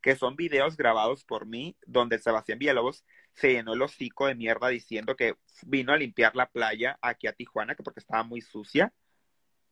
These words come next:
Cuando el equipo, eh, vino él y el Luisito Rey, creo que se llama, y otro güey, que según vinieron a limpiar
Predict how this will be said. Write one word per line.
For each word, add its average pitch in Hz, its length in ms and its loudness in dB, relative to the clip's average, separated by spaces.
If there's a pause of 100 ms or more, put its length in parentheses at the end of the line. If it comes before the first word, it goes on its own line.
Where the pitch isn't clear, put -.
(760)
Cuando 123 880 6 (800)
el 139 160 0
equipo, 147 560 -4 (480)
eh, - 100 -4
vino 156 340 -2
él 131 320 0
y 120 180 -4
el 98 460 -8 (180)
Luisito 131 640 0
Rey, 107 320 0
creo 131 160 -2
que 139 100 -4
se 123 160 -4
llama, 120 380 2
y 120 100 -4
otro 123 280 -2
güey, 113 360 -6 (1000)
que 127 100 2
según 123 220 0
vinieron 139 320 0
a 139 80 6
limpiar 123 340 0